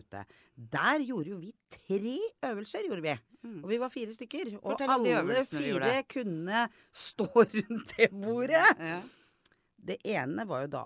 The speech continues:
Speaker 1: armhevinger.
Speaker 2: Mm.
Speaker 1: Da var det han sprekete av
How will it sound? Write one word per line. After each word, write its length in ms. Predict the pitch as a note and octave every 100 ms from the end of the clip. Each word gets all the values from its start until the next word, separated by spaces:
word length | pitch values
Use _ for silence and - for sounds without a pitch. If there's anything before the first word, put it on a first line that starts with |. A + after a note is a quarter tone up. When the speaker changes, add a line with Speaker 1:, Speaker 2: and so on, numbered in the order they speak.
| -
Speaker 1:
armhevinger. 800 | D3 A#2 G2+ - F2 F2+ F2 E2+ _ _ _
Speaker 2:
Mm. 380 | C#3+ A#2+ B2+ B3 -
Speaker 1:
Da 160 | E3+
var 200 | E3 C#3
det 120 | E3
han 100 | F#3+
sprekete 460 | F#3 - E3 - -
av 180 | C#3